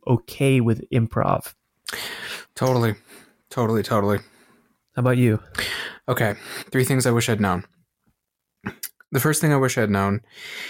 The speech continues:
Speaker 2: is <sighs> I'm trying to, I'm trying to find the right way to word this,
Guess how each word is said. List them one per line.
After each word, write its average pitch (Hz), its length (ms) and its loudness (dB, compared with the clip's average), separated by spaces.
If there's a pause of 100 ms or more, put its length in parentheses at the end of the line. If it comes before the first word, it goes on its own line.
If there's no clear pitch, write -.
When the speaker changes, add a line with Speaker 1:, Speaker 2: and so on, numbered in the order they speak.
(320)
Speaker 2:
is 120 540 0 (1600)
<sighs> - 20 -6 (1400)
I'm 113 80 -6
trying 139 200 2
to, 104 60 0
I'm 110 100 0
trying 156 200 0
to 147 60 -2
find 143 180 2
the 123 60 0
right 117 200 2
way 107 120 0
to 104 240 -8
word 98 260 2
this, - 440 -2